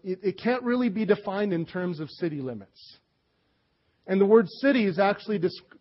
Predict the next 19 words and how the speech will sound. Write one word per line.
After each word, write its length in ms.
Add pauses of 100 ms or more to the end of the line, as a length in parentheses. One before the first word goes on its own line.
described 720 (240)
in, 400 (180)
um, 420 (420)
when 320
you 120
define 440
it 120
simply, 440
it, 160
it's 160
a 40
walkable 540
human 280
settlement. 460 (160)
That's 220
what 80
a 60
city 340
is. 140